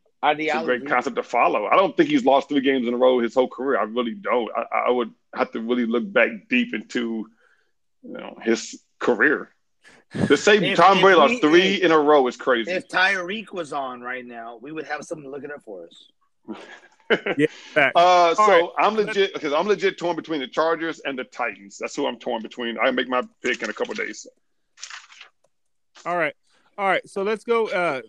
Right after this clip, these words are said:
Speaker 3: now that people are absolutely bored of what we've been talking
Speaker 2: Hey,
Speaker 3: about.
Speaker 2: no, time out, pause. Uh, Tom Brady has lost three regular season games in a row. And the last time he did it was in two thousand two.
Speaker 3: Wow.
Speaker 1: <laughs>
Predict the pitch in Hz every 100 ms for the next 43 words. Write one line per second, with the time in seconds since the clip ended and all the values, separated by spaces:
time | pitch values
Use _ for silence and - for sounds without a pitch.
0 | - 180 202 214 208 208 208 175 165 -
1 | 185 170 190 185 180 143 135 165 165 160
2 | 156 147 139 156 151 151 156 139 180 -
3 | 151 180 160 147 147 120 127 160 180 165
4 | 151 147 151 147 _ _ _ _ 139 139
5 | 135 120 - 165 170 170 165 170 156 131
6 | 170 180 160 151 131 139 143 139 139 135
7 | 135 - 135 127 135 127 120 127 131 127
8 | 120 _ _ _ _ _ 143 151 147 139
9 | 143 156 156 - 160 151 151 139 147 131
10 | 180 175 156 131 135 131 113 127 - 156
11 | 151 143 135 143 139 - 151 120 - _
12 | _ _ _ _ 147 147 151 143 415